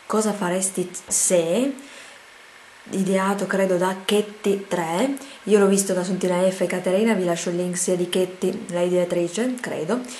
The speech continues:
e, eh, appunto il video tag l'ho visto da Caterina Sontina F, quindi vi lascio i link dei, dei due canali. Scusate il computer, sta caricando un video qui sotto,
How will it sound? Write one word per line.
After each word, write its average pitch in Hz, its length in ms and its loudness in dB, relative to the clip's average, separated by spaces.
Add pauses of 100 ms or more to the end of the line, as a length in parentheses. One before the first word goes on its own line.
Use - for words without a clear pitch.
(220)
e, 196 280 2
eh, - 80 -4
appunto 180 840 0
il 175 120 -4
video 175 200 -2
tag 180 240 -2
l'ho 175 80 2
visto 175 240 -2
da 170 80 -2
Caterina 175 380 -2
Sontina 190 340 -2
F, 170 320 -2
quindi 170 200 -4
vi 165 100 -6
lascio 170 240 -4
i 175 60 -2
link 170 360 -6
dei, 170 320 -6
dei 170 180 -4
due 170 140 -4
canali. 170 500 -4 (300)
Scusate 190 320 0
il 185 80 0
computer, 180 580 -2
sta 175 140 -8
caricando 170 460 -6
un 170 100 -6
video 170 220 -2
qui 214 120 -4
sotto, 320 420 -2